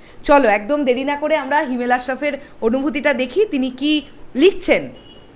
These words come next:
বরবাদ এখনো পর্যন্ত আমার দেখা the most glamorous, the most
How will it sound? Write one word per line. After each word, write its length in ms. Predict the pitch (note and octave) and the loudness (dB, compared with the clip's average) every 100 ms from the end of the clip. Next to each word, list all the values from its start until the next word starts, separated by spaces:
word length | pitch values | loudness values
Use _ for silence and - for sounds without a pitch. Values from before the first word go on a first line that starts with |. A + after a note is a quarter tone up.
| - - - - - | -20 -20 -20 -20 -2
বরবাদ 400 | G3 D4+ F4 B4 | 6 8 8 6
এখনো 320 | A4 F4+ G#4 G#4+ | 4 2 -2 -4
পর্যন্ত 380 | G#4 F4 G#4 | -4 -4 0
আমার 360 | G4 E4 F4 F#4 | 2 4 2 0
দেখা 220 | F4 F4 | 0 0
the 120 | E4+ | 0
most 640 | D4+ C#4 E4+ G#4 B4 E4 A3 | 0 2 2 2 2 -2 0
glamorous, 680 | C#4 C#4+ E4 F#4 G4+ - | 4 4 4 -2 -2 2
the 60 | C#4 | 0
most 440 | C4+ D#4 G4+ A#4+ | 2 0 0 -2